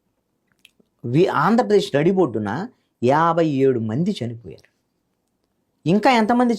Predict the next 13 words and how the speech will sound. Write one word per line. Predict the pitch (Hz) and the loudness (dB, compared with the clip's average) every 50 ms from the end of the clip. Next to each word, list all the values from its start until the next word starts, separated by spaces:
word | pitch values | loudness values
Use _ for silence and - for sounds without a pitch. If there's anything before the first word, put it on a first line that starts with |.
| 220 | 0
చనిపోయారు | 202 208 202 220 208 202 | 0 0 2 2 2 2
అనేది | 202 196 196 190 | 2 0 -2 -2
కొంతమందికి | - - 175 160 180 170 165 180 202 202 196 175 170 | -2 -2 -2 -2 -2 -2 0 0 -2 -2 -2 -2 -2
సంబంధించిన | - 170 156 151 151 151 139 | -2 -4 -6 -4 -4 -2 0
ఆచూకీ | 117 131 156 160 196 180 170 - 156 | 0 0 0 -2 -2 -4 -4 -2 -2
లేనటువంటి | 127 117 110 104 98 - 107 101 - | -2 -2 -4 -6 -8 -10 -12 -12 -12
పరిస్థితి. | - 82 - - _ _ _ _ _ _ _ _ _ _ _ _ _ _ _ _ _ _ _ _ _ _ _ _ - | -12 -14 -14 -16 _ _ _ _ _ _ _ _ _ _ _ _ _ _ _ _ _ _ _ _ _ _ _ _ 0
కొన్ని | 185 196 220 226 226 | 2 2 4 4 2
కోట్ల | 214 220 - - 208 254 311 311 - - 277 269 | 0 -2 -2 0 2 2 0 0 -2 -2 0 2
రూపాయల | 262 247 233 220 233 220 196 175 | 2 2 0 0 0 0 2 2
ఆస్తి | - - 302 - - - - 202 165 143 147 170 196 220 - _ _ _ _ _ _ _ _ _ - | 2 2 2 0 -4 -4 -2 0 0 2 0 -2 -4 -8 -12 _ _ _ _ _ _ _ _ _ -2
ఈ | 147 | 2
రోజున | 160 175 180 175 165 170 151 139 123 123 139 160 | 2 4 4 2 2 0 0 0 -2 -4 -6 -10